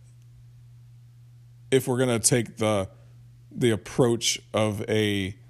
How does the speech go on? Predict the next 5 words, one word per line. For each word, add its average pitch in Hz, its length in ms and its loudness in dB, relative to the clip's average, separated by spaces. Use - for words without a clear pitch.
of, 107 160 -4
of 117 140 0
an 110 120 -2
incremental 123 680 -2
step, - 580 0